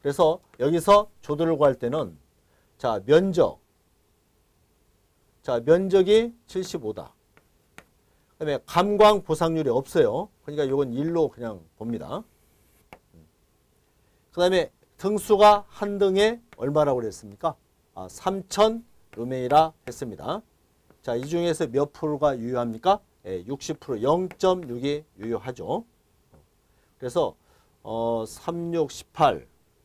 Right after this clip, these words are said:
그래서 칠십으로 나누면 이게 얼마가 될까?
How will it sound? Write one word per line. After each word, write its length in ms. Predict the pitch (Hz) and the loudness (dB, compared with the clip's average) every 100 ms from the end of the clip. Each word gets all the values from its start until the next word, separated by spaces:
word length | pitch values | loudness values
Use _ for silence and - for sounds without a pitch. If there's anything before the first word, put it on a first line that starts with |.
| _ _ _ _ _ _ | _ _ _ _ _ _
그래서 240 | 120 117 113 | -14 -10 -10
칠십으로 640 | - 190 190 185 170 165 | -10 -10 -8 -8 -4 -2
나누면 500 | 120 123 147 226 269 _ _ _ 113 | -2 -4 -2 -2 -4 _ _ _ -12
이게 100 | 113 | -10
얼마가 340 | 107 117 113 | -6 -4 -6
될까? 320 | 90 - 110 | -8 -10 -10